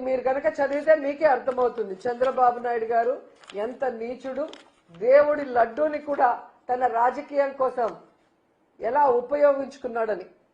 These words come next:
అలాంటి వ్యక్తిని తరిమి తరిమి కొట్టండి. అలాంటి వాళ్ళు రాజకీయంలో ఉంటే మన ధర్మాలు భ్రష్టు పట్టిపోతాయి, మన రాష్ట్రం భ్రష్టు పట్టిపోతుంది,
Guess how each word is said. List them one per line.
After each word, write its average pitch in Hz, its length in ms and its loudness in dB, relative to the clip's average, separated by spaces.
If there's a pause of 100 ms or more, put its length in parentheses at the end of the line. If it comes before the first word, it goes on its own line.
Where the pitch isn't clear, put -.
(100)
అలాంటి 262 520 -2
వ్యక్తిని 240 500 -4 (320)
తరిమి 277 360 -2
తరిమి 269 460 -4
కొట్టండి. 208 500 -4 (640)
అలాంటి 285 440 0
వాళ్ళు 294 260 2 (120)
రాజకీయంలో 285 680 0
ఉంటే 294 240 6 (1040)
మన 226 180 -4 (160)
ధర్మాలు 294 400 4
భ్రష్టు 285 340 -4
పట్టిపోతాయి, 285 600 2 (360)
మన 233 160 -6
రాష్ట్రం 262 480 2
భ్రష్టు 285 280 0
పట్టిపోతుంది, 269 580 0